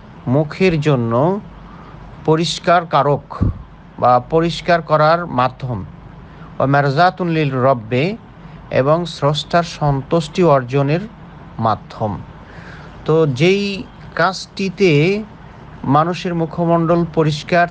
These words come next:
থাকে এবং আল্লাহ তাআলার সন্তুষ্টি অর্জন করা যায়, সেটি সম-, সম অবস্থায় নিষিদ্ধ হতে পারে না। তবে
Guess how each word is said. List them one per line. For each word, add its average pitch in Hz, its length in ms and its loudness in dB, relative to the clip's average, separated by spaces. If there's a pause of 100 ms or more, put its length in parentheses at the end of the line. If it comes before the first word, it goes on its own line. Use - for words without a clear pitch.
থাকে 139 520 -4 (580)
এবং 151 340 0
আল্লাহ 160 540 0
তাআলার 156 380 4
সন্তুষ্টি 156 600 -6
অর্জন 135 440 2
করা 143 280 0
যায়, 123 380 0 (880)
সেটি 170 320 -4
সম-, 165 460 0
সম 175 460 0 (100)
অবস্থায় 160 540 0
নিষিদ্ধ 151 540 -2
হতে 147 760 2 (220)
পারে 120 540 0
না। 107 280 -2 (1200)
তবে 131 440 2